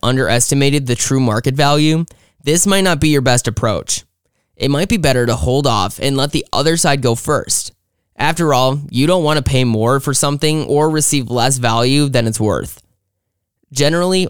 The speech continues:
offers should be a specific price rather than a price range. That's because the buyer will naturally consider the lowest end of the range.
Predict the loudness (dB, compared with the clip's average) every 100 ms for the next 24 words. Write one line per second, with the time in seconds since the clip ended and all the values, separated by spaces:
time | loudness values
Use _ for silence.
0 | -2 -2 0 -2 -2 0 0 0 -2 -2
1 | -2 -2 -6 -6 -2 0 2 0 -2 -2
2 | 0 0 0 0 -2 -2 -2 -2 -2 -4
3 | -2 -4 -6 -12 -12 _ _ _ _ -2
4 | -2 -2 -2 0 0 0 0 0 0 0
5 | 0 -2 -2 -2 -2 -2 -2 -2 -2 -2
6 | -2 -2 -2 -2 -2 -4 -2 -2 -2 -4
7 | -4 -6 -8 -12